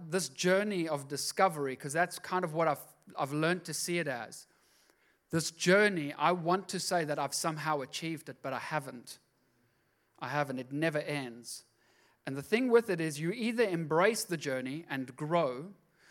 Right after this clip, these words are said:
or you reject the journey and you never reach your full potential. The thing is, it's your decision, not mine. I can't make this decision for you. You're either in and you're gonna find out what God can do, or you're not,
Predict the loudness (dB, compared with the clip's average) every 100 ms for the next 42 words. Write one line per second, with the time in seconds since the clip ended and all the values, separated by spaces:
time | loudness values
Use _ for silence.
0 | -20 _ 6 8 10 8 4 2 2 6
1 | 6 6 6 6 2 -2 2 2 2 0
2 | -2 -2 -2 2 4 4 2 2 0 -2
3 | -4 -6 -6 -6 -4 -4 -8 -12 -18 _
4 | _ _ -20 -20 _ -2 4 4 6 4
5 | 2 -6 4 6 8 4 0 0 0 -6
6 | -8 -14 -4 -2 0 -2 -2 -10 -18 _
7 | _ _ _ _ _ 0 0 0 -2 2
8 | 0 0 -10 -10 -8 -6 -6 -8 -8 -8
9 | -8 -10 -20 -20 _ -20 0 4 6 6
10 | 4 4 4 6 2 -4 -14 _ _ -2
11 | 4 6 6 2 4 4 4 2 2 2
12 | 2 0 -4 -4 -4 -4 -10 -16 _ _
13 | _ 2 4 4 4 2 0 -4